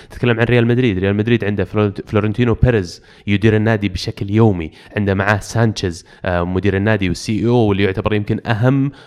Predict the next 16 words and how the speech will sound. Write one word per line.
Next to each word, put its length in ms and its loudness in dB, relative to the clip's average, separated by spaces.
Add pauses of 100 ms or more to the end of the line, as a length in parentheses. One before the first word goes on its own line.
موظف 520 2
في 140 -6
كرة 160 -2
القدم 200 -4 (200)
خارج 420 -2
الملعب. 380 -2 (360)
آه، 300 4
عنده 200 0
كمان 420 0
سبورتنج 460 -2
دايركتور، 440 0 (220)
عنده 200 -2
زيدان، 600 0
عنده، 280 -2 (300)
عنده 200 2
يمكن 280 0